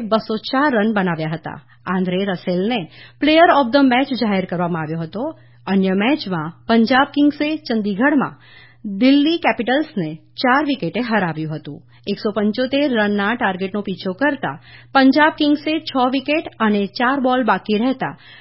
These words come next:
ટાર્ગેટને પાર કરી લીધો હતો. આજે રમાનાર અન્ય મેચમાં રાજસ્થાન રોયલ્સનો મુકાબલો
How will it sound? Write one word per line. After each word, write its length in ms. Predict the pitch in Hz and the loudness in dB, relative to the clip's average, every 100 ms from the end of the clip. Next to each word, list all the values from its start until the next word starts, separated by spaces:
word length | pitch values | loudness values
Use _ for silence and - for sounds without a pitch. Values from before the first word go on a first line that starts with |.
| - | -6
ટાર્ગેટને 600 | 269 247 269 311 233 185 247 | 2 2 2 0 0 -2 -2
પાર 280 | - 226 208 | -2 -2 -2
કરી 260 | 190 170 | -2 -2
લીધો 220 | 170 165 | -4 -4
હતો. 280 | 170 160 147 160 - - | -4 -6 -10 -14 -16 -4
આજે 260 | 208 190 | -2 0
રમાનાર 480 | 196 185 185 196 220 | -2 0 0 0 0
અન્ય 240 | 233 202 190 | 2 0 0
મેચમાં 540 | 208 262 - 175 214 - - - | -2 -2 -4 -6 -6 -10 -20 -8
રાજસ્થાન 640 | 226 233 240 294 302 302 | 0 2 2 -2 0 2
રોયલ્સનો 440 | 294 247 254 262 254 | 2 2 2 0 -2
મુકાબલો 520 | 214 - 269 254 170 | -2 0 -2 0 -4